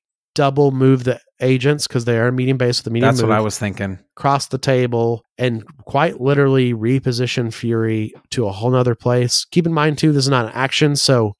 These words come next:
Speaker 1: Fury can teleport to them and then do his two actions, which is also very powerful. It's great.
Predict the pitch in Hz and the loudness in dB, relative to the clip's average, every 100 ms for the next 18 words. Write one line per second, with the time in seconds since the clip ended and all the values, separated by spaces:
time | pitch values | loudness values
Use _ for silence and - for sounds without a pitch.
0 | _ 156 156 139 117 147 143 - 139 - | _ 2 2 2 -2 0 2 2 0 0
1 | 127 127 120 120 - 120 123 120 113 110 | 0 2 2 -2 -4 -2 0 2 0 -2
2 | - 117 92 92 - 95 107 107 104 101 | -2 -2 -2 -4 -6 -6 -8 -8 -6 -6
3 | - 95 92 - 90 95 90 95 - 147 | -8 -8 -10 -10 -12 -12 -16 -20 -10 -6
4 | - 165 | -2 -4